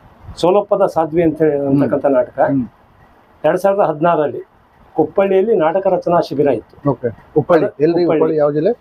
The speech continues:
Speaker 1: ಶಿವಮೊಗ್ಗ ಜಿಲ್ಲೆ.
Speaker 2: ಶಿವಮೊಗ್ಗ ಜಿಲ್ಲೆ.
Speaker 1: ಹುಬ್ಬಳ್ಳಿ ಕುವೆಂಪು ಅವರು.
Speaker 2: ಕುಪ್ಪಳ್ಳಿ, ಕುಪ್ಪಳ್ಳಿ.
Speaker 1: ಹುಬ್ಬಳ್ಳಿ.
Speaker 2: ಹುಬ್ಬಳ್ಳಿ.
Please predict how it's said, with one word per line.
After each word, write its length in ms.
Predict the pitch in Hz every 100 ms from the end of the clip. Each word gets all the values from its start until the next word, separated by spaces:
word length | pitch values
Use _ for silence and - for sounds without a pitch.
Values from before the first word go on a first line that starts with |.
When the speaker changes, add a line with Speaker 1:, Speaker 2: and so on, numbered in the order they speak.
| -
Speaker 1:
ಶಿವಮೊಗ್ಗ 340 | 196 202 151
ಜಿಲ್ಲೆ. 240 | 131 120 117
Speaker 2:
ಶಿವಮೊಗ್ಗ 260 | 151 135
ಜಿಲ್ಲೆ. 260 | 117 104 107
Speaker 1:
ಹುಬ್ಬಳ್ಳಿ 360 | 151 190 180
ಕುವೆಂಪು 400 | 143 180 202 185
ಅವರು. 220 | 170 143 127
Speaker 2:
ಕುಪ್ಪಳ್ಳಿ, 400 | 165 240 233 170
ಕುಪ್ಪಳ್ಳಿ. 380 | 139 190 160
Speaker 1:
ಹುಬ್ಬಳ್ಳಿ. 400 | 143 165 196 151
Speaker 2:
ಹುಬ್ಬಳ್ಳಿ. 380 | - 156 165 127